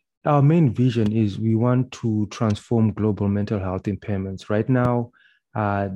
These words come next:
the state of global mental health continues to, uh, to be decreasing. And I think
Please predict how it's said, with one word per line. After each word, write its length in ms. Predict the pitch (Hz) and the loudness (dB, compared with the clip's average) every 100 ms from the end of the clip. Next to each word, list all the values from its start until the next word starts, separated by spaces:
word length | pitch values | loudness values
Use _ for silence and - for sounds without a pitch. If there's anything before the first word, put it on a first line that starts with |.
| 92 | -8
the 160 | - 104 | -6 -6
state 500 | - - 123 120 117 | -6 0 2 2 -2
of 280 | 107 90 | -6 -4
global 320 | 107 110 107 104 | -2 -2 -2 -2
mental 300 | 107 113 101 | -2 -2 -4
health 360 | 98 98 101 - _ _ _ _ _ _ | -4 -4 -6 -10 _ _ _ _ _ _
continues 640 | - 107 - 131 127 107 - _ - | -4 -2 0 0 2 0 -4 _ -14
to, 280 | - 101 98 | -4 -2 -2
uh, 120 | 98 | -4
to 140 | - | -6
be 120 | 101 | -6
decreasing. 640 | 95 101 101 - 117 104 104 | -6 -6 -8 -4 -2 0 -2
And 80 | |
I 40 | 101 | -4
think 460 | - 139 135 135 | -2 0 0 -4